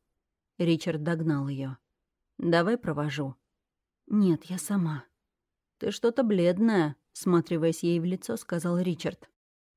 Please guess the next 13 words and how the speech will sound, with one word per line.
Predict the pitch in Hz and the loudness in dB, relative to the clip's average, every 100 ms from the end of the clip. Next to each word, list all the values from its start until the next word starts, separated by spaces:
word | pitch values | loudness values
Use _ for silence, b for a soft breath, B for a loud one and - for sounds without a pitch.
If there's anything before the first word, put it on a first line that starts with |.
| _ | _
«Все | - 190 | -4 2
нормально, | 185 185 180 170 156 151 - | 4 4 4 2 2 -2 -4
устала. | 185 - 214 180 151 139 _ _ - | -8 -4 -2 -2 -2 -6 _ _ -10
Отосплюсь | 196 226 - 262 240 | -6 -4 -4 -4 -4
там | - 170 160 | -2 -2 -2
под | 165 | -4
крылом | - 175 180 175 180 | -2 0 4 4 2
у | |
Егора». | 190 202 190 165 151 131 _ _ _ _ _ _ _ - | 2 0 0 0 -2 -6 _ _ _ _ _ _ _ -8
Ричард | 180 190 175 185 - | 0 0 2 -4 -4
посмотрел | 190 196 190 196 196 | -4 0 -2 -2 0
на | 202 208 | 2 2
Мэри, | 196 151 139 | 2 2 -2